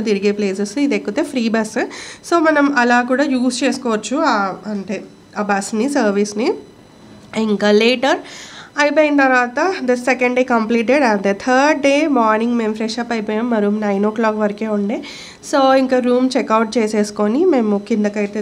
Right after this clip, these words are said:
దిగాము. And కిందకి దిగేటప్పుడు ఏంటంటే ఏసీ bus ఉంటుంది కదా, so ఏసీ బస్సులో అయితే దిగామండి. ఇదంతా ఏంటంటే నడిచే మార్గము, అలిపిరి నుంచి ఎక్కుతాం కదా, so అలా ఎక్కినప్పుడు ఈ వేలో వస్తాము. నేను ఒక five years back అయితే ఒకసారి ఎక్కాను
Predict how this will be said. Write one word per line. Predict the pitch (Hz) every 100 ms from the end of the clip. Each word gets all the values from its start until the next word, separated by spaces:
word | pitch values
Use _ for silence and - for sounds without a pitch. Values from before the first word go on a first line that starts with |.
| 190
దిగాము. | 185 190 185 214 415 - - - - - 240
And | 240 240
కిందకి | 277 262 262
దిగేటప్పుడు | 254 240 240 240 233
ఏంటంటే | 226 214 202 208 269 214
ఏసీ | 214 254
bus | 240 240 208
ఉంటుంది | 202 196 185
కదా, | 220 247
so | 214 196
ఏసీ | 196 240 220
బస్సులో | 202 214 202
అయితే | 190 214
దిగామండి. | 190 190 185 170 202 - 254
ఇదంతా | 233 220 240
ఏంటంటే | 269 226 220 214 285
నడిచే | 226 190 202 247
మార్గము, | 220 180 185 190 196 330 - - - 226
అలిపిరి | 233 254 302 285 285
నుంచి | 277 240
ఎక్కుతాం | - 220 233 214
కదా, | 202 302 349
so | 302 262 226
అలా | 233 240
ఎక్కినప్పుడు | 226 247 240 247 269
ఈ | 240 208
వేలో | 202 226 233
వస్తాము. | 220 220 208 220 392 - - - - - 262 262
నేను | 269 262 262 262 262 254 247
ఒక | 247
five | 247 254 247 262
years | 294 285
back | 254 240 226
అయితే | 220 240
ఒకసారి | 220 233 214
ఎక్కాను | 185 233 214 196